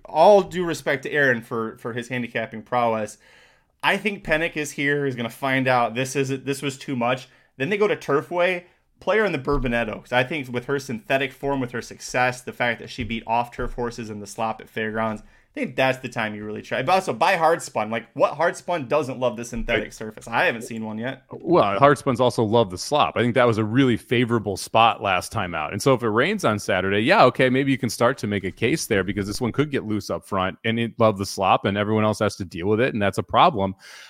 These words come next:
Speaker 2: Um, but, uh, you know, we're here handicapping on Thursday. There's not supposed to be rain in the area. I'm not gonna, I'm not gonna go ahead and try and say, "Okay, yeah, it's just gonna pour. It's gonna be a sloppy track," and then I'm interested in the two, 'cause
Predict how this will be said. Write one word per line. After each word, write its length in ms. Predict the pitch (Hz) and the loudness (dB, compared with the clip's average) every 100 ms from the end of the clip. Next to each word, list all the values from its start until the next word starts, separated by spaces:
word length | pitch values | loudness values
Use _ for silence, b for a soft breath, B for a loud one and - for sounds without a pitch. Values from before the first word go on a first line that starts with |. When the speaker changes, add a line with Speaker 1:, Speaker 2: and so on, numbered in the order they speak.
| B | B
Speaker 2:
Um, 380 | 104 101 98 92 | 4 4 4 2
but, 220 | - 113 - - | 2 2 2 -2
uh, 40 | |
you 140 | 127 107 | 0 2
know, 100 | 98 | 4
we're 160 | 123 104 | 4 4
here 220 | - 123 | 2 2
handicapping 520 | 110 110 98 98 104 95 | 4 0 2 0 0 -2
on 120 | 90 | 0
Thursday. 340 | 95 92 123 | 0 2 0
There's 140 | 131 101 | 0 0
not 140 | 90 | -2
supposed 260 | - 95 - | -2 -4 -4
to 60 | |
be 60 | 95 | -4
rain 220 | 92 92 | -2 -4
in 100 | 92 | -2
the 120 | 98 | -2
area. 260 | 92 107 143 | 0 2 2
I'm 140 | 117 | 2
not 220 | 104 107 - | 0 0 2
gonna, 320 | 117 117 120 | 4 4 2
I'm 80 | 127 | 4
not 140 | 160 | 6
gonna 180 | 180 175 | 6 6
go 140 | 165 | 8
ahead 240 | 170 180 170 | 8 8 6
and 100 | 165 | 2
try 220 | 196 185 | 4 4
and 100 | 185 | 4
say, 200 | 208 196 | 2 2
"Okay, 200 | 185 196 | 4 2
yeah, 160 | 214 185 | 4 2
it's 120 | - | 0
just 100 | - | -4
gonna 120 | 180 | -4
pour. 360 | - 214 220 156 | 4 6 8 6
It's 120 | - | 4
gonna 80 | 135 | -2
be 60 | |
a 20 | 123 | -2
sloppy 340 | 143 135 131 | 0 0 0
track," 320 | - 131 113 | 2 4 4
and 80 | 104 | 0
then 60 | 110 | 0
I'm 80 | 104 | 0
interested 300 | 98 - 104 | -2 -6 -6
in 60 | 98 | -4
the 80 | |
two, 240 | - 123 90 | -2 0 0
'cause 160 | 98 | -4